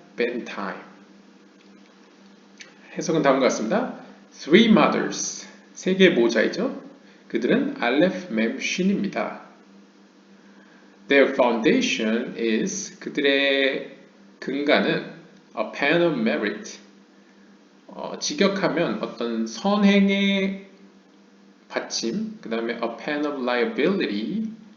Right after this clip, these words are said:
그 다음에 의무의 받침, and the tongue of decree deciding between them. 그리고 그들 사이에서 결정하는, 어, 법의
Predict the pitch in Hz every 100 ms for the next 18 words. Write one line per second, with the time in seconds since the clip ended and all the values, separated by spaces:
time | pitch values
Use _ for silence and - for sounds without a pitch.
0 | - - _ _ _ - 113 104 - 139
1 | 180 190 190 185 185 185 - - - 107
2 | 131 196 180 151 147 147 - 165 175 170
3 | 156 147 - - 160 - - 202 202 117
4 | 101 101 - 110 113 110 107 - - 117
5 | 110 98 - - - - - 120 117 -
6 | 180 147 147 135 139 202 226 - 120 113
7 | 127 113 110 120 240 294 285 - - -
8 | - - - _ - _ _ _ _ -
9 | - - - 67 - - - - - 127
10 | 139 - 160 160 160 -